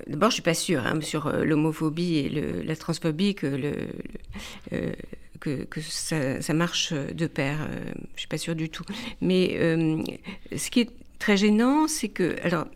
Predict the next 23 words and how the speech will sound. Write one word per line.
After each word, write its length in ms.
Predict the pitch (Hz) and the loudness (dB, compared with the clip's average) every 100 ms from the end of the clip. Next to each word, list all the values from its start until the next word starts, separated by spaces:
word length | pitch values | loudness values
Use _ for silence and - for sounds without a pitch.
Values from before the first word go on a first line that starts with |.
| - - - | -16 -16 -12
euh, 60 | - - - - - - - - | -12 -12 -14 -16 -20 -16 -12 -4
le, 140 | 170 - | -4 2
le 120 | 185 | 6
ministre 320 | 202 254 262 | 8 6 4
n'a 60 | 175 | 2
pas 140 | 220 | 2
cédé 600 | - 226 180 170 208 277 - - - | 4 4 6 6 4 2 -2 -16 -6
aux 60 | 156 | -2
revendications 600 | 160 165 175 - 165 226 | 2 4 2 2 2 4
extrémistes. 560 | 208 - 160 165 247 - | 2 0 0 2 2 0
Les 100 | 165 | -2
revendications 460 | 165 165 165 170 | -2 -2 -2 0
extrémistes, 600 | 180 180 165 165 247 - | -2 -2 -2 2 0 0
c'est 120 | - 180 | -2 -2
que, 320 | - 185 233 - - - | 2 2 2 -4 -14 -4
comme 160 | - 240 | 2 6
en 120 | 208 | 6
Écosse, 520 | 180 - 185 240 262 - - | 4 4 2 2 0 -6 0
comme 180 | 208 202 | 4 4
au 60 | |
Canada, 580 | 190 165 160 156 185 247 - - - | 4 2 2 2 2 0 -2 -12 -2
l'école 380 | - 214 202 175 | 2 4 6 6
change 480 | - 240 247 202 | 8 8 6 4